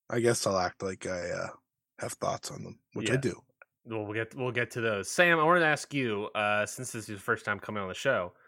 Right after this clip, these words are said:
Speaker 2: um, what, um... I feel like a, a chalk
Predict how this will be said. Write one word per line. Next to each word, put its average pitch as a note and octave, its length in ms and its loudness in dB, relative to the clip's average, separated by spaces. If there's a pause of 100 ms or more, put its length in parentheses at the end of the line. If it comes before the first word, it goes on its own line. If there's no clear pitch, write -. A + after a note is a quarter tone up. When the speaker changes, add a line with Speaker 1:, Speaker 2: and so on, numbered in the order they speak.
(240)
Speaker 2:
um, B2 280 4
what, D3+ 640 2
um... C3+ 680 4 (1000)
I D#3+ 80 4
feel C4 160 6
like G3 120 4
a, E3 140 4
a C#3+ 120 0
chalk E3 340 4